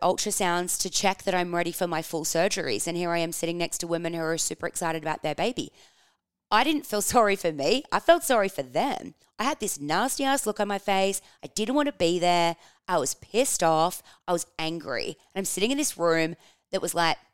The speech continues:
smelt really lovely and was kind of lavender, and it just, it really did my head in. So I hate those, that, experiences like that were just horrific, you know. Off the back of that, and I'm gonna add a fourth person into the mix,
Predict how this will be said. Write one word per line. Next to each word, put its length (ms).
smelt 340
really 200
lovely 500
and 100
was 120
kind 220
of 120
lavender, 640
and 100
it 100
just, 340
it 160
really 400
did 180
my 80
head 180
in. 260
So 240
I 80
hate 320
those, 340
that, 220
experiences 520
like 140
that 140
were 60
just 260
horrific, 560
you 80
know. 140
Off 160
the 80
back 360
of 140
that, 260
and 120
I'm 80
gonna 220
add 200
a 80
fourth 460
person 360
into 240
the 80
mix, 560